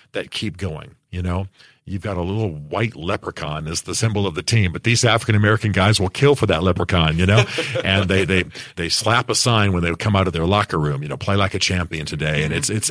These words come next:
Speaker 1: epic, you know, and they're always the old guys, the old players in the stands. The traditions are huge. They might even,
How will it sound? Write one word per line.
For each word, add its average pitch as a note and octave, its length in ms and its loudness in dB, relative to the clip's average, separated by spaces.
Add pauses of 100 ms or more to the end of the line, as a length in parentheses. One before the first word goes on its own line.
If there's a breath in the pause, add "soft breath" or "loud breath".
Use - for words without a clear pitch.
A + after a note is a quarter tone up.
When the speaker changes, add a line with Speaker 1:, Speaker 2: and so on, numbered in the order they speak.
Speaker 1:
epic, - 460 -2
you G2 160 -2
know, G2 240 4
and G#2 100 2
they're E2 80 0
always A2 300 4
the G#2+ 120 2
old G2+ 200 2
guys, G2+ 300 2
the F#2+ 80 2
old F#2+ 140 0
players G2 320 0
in F2+ 100 0
the E2 80 -2
stands. G2 440 2 (320 loud breath)
The C3+ 80 -2
traditions D#3+ 560 2
are D3 160 2
huge. D#3 340 -2 (200 loud breath)
They F#3+ 100 0
might F3+ 180 0
even, D#3 220 0